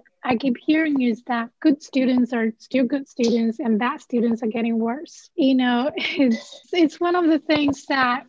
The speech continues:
when we talk about rural and urban inequality in, you know, access to quality education, it, it kind of, this lockdown serves as, like, a magnifying glass that really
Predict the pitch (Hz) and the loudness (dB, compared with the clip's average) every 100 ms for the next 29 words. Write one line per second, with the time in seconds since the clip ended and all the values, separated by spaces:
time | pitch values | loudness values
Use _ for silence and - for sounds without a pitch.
0 | - 277 262 254 226 285 285 285 233 240 | -6 -2 0 0 -2 -4 -4 -2 -2 0
1 | 233 269 - 302 240 240 233 254 262 240 | -2 -4 -8 -2 0 2 0 -2 -2 -4
2 | 240 233 220 220 208 269 262 254 233 220 | -2 -2 -2 -4 -6 -4 -4 -2 0 2
3 | 220 - _ - 233 226 226 220 226 - | 0 -4 _ -4 0 2 2 2 0 -4
4 | _ - 302 262 302 254 240 - 226 - | _ -4 0 0 0 -2 -4 -4 -6 -6
5 | - 233 226 247 - _ _ _ - 262 | -2 0 2 -2 -6 _ _ _ -4 0
6 | 247 214 233 220 220 - 262 247 254 247 | 2 0 0 -2 -2 0 0 0 0 0
7 | - 302 294 - 285 247 - 294 285 277 | 0 0 0 0 0 0 -2 -2 0 0
8 | 240 _ 311 285 - 269 262 269 - 254 | -2 _ 2 2 0 -2 -2 -2 -4 -2
9 | 247 240 - - 254 226 247 247 233 226 | -2 -4 -6 -4 -2 -2 -2 -2 -2 0
10 | 240 262 254 240 226 247 226 220 208 240 | 0 0 -2 -6 -4 -2 -2 -2 -2 0
11 | 233 220 269 285 262 285 262 262 262 240 | 0 0 -4 -2 -2 -2 0 2 2 2
12 | 233 247 | 0 -2